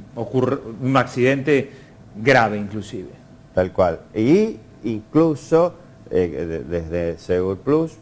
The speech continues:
Speaker 2: podemos acompañar a los padres hoy, que antes era únicamente los sistemas de alarma, era para, para la, la, lo físico, para la propiedad. Hoy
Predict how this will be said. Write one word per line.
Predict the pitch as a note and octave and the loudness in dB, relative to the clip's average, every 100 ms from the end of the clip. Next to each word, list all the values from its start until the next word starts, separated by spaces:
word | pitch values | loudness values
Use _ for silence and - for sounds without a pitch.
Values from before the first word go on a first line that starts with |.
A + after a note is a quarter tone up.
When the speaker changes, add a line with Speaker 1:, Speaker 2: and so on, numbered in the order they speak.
| - | -4
Speaker 2:
podemos | G2+ G#2 C3 C#3+ - | 0 0 0 -4 -2
acompañar | G#2 G#2 G2+ G2+ A2+ C#3 C3+ | -2 -2 -4 -2 -2 0 0
a | |
los | B2 A2 | 0 -2
padres | - D#3+ C#3+ B2+ A2 A#2 B2 - | 4 6 8 6 4 2 -2 0
hoy, | C3 C3+ C3 - - - - | 4 4 0 -16 -20 -6 4
que | C#3+ | 4
antes | E3 D#3+ E3 D3 D#3 | 4 2 0 0 0
era | D3+ | 2
únicamente | C#3+ C3 A#2+ C#3+ D#3 D3 | 0 -2 -4 -4 -2 -2
los | B2+ | -2
sistemas | A#2+ G#2+ D3 C3+ | -4 -4 -2 0
de | C#3+ | 0
alarma, | D3+ C#3+ | 0 0
era | C#3+ C3+ | -2 0
para, | A#2+ A2 G#2+ - | 2 4 2 2
para | G2+ G2+ G2 | 2 4 2
la, | F#2 F#2 | 0 0
la, | D#2 F#2 | 0 -2
lo | D#2 G2 | -2 -6
físico, | - G3 F#3 - A2 F#2 G2 | -4 -4 -4 -6 -10 -4 -2
para | - F#2 F#2 | 0 2 2
la | F#2 | 0
propiedad. | - F#2+ B2 D#3+ C3 - - - | 0 -2 2 2 2 -4 -4 4
Hoy | F#3+ G3 | 4 4